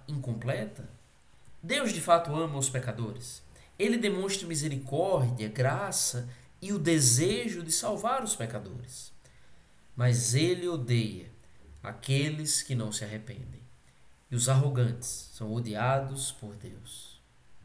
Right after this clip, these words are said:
O segundo pecado nessa lista é a mentira, que na verdade é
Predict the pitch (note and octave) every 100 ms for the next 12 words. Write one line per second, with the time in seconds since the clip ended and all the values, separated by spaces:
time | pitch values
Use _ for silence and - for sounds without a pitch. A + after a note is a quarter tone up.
0 | - - - - C3+ D3+ F3 G#3+ G3 D#3
1 | E3 E3 D#3+ D3+ C#3 C3+ E3 - - E3
2 | - B2+ B2 B2 A#2+ A#2+ G#2+ G2 F#2+ -
3 | - - - - - - - D3+ C3+ C3+
4 | C3+ D#3 F3 D#3 C#3